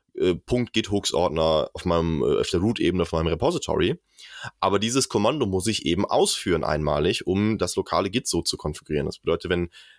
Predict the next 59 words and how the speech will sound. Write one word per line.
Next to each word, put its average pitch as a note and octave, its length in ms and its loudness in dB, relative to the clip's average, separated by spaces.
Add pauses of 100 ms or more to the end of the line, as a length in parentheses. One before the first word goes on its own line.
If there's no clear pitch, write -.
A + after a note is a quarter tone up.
(120)
äh, E2+ 320 4
wenn E2+ 160 0
irgendjemand G#2 400 0
Neues C#3+ 220 2
in C3 60 -2
meinem B2 180 0
Team F3+ 320 2
oder A2+ 460 2
eine G#2+ 260 2
Remote-Umgebung A#2+ 1080 2
sich G#2 220 0
mein G2 140 2
Git-Repository E2 640 -2
klont, F2 540 0 (280)
hat - 180 -4
es A2 120 -2
die B2+ 100 -2
Hooks G3+ 260 0
nicht. - 300 -8 (400)
Es - 100 -8
mag A#2 140 4
sein, A#2 120 4
dass G#2 100 0
die G#2 80 -4
Hooks A#2 220 0
in G2 60 0
diesem F2 160 2
Repository A2+ 480 2
liegen, F2+ 240 0
aber D#2+ 160 2
auch - 80 -4
dann F2 200 0
muss G#2 200 0
ich - 160 -2
einmal F2+ 440 2 (440)
Git F#2+ 280 -2
Config, F#2 520 -2
Core F2+ 280 2
Punkt, F#2 300 -2
Hook - 240 -2
Path D#2+ 340 0
und F2 80 -6
so D#2+ 100 0
weiter D#2+ 280 0
ausführen, F#2+ 500 2
um F2+ 420 0
mein D#2+ 360 0
Git F2 240 -4
entsprechend E2 360 -2
so E2 120 0
zu - 160 -6
konfigurieren, E2+ 400 -2
dass E2 100 -4
es E2 60 -4
sich E2+ 100 -6
die E2 120 -8
Hooks F2 220 -4
aus D#2+ 160 -4
diesem F2 400 -2